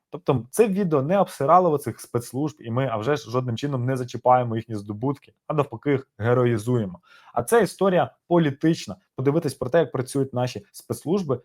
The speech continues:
якщо додати сюди такі слова, як піар, політика, Банкова, Зеленський та інші. Ось про це ми зараз і поговоримо. Наприклад, найбільше цікавить,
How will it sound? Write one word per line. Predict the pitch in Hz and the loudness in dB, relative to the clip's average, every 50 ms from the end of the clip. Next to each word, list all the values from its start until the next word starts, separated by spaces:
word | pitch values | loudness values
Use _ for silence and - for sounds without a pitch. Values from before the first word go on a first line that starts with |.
| _ - | _ -12
якщо | 117 - - 131 | -10 -4 -2 0
додати | 127 120 127 131 127 123 117 | 2 6 6 6 6 6 -2
сюди | - 123 117 117 | -6 -4 -4 -4
такі | 110 110 98 - 113 | -4 -4 -6 -8 -10
слова, | - - 113 107 110 107 | -6 -4 2 6 6 6
як | 101 95 - _ _ _ | 6 6 0 _ _ _
піар, | - 101 98 107 127 160 190 196 - _ _ _ _ | 0 6 8 10 10 8 8 6 0 _ _ _ _
політика, | - 110 104 117 147 160 - 151 - - 135 123 - _ _ _ _ _ | -2 0 2 2 0 0 -2 -4 -2 0 -2 -2 -2 _ _ _ _ _
Банкова, | 92 87 104 113 135 139 131 - 123 113 110 104 - - _ _ _ | 0 4 6 6 6 6 2 0 2 4 4 2 2 -4 _ _ _
Зеленський | 104 98 101 104 107 110 117 117 - - 101 - _ _ _ _ | -4 0 2 4 4 4 4 2 -6 -12 -18 -20 _ _ _ _
та | - 113 | -4 -4
інші. | 110 113 127 123 117 107 98 - - - _ _ _ | -4 -2 0 0 0 0 -4 -8 -16 -20 _ _ _
Ось | 120 120 - | -2 -2 -2
про | - 123 | -2 -2
це | 120 147 165 | 2 2 2
ми | 156 135 | 2 4
зараз | 123 127 131 123 - - _ _ | 4 4 4 4 0 -10 _ _
і | 123 | -12
поговоримо. | 120 - 123 117 120 113 113 107 98 92 90 92 - - - _ | -2 0 0 2 2 2 2 2 2 0 -4 -10 -18 -20 -10 _
Наприклад, | 120 120 - 202 208 - 180 147 - - _ _ _ | -2 2 2 2 6 8 6 6 6 0 _ _ _
найбільше | 113 123 135 139 123 117 147 180 165 - - 113 | 2 2 2 2 4 4 4 2 2 2 -2 -6
цікавить, | - - 101 - 160 190 233 240 233 226 | -6 -8 0 6 6 6 6 6 2 -6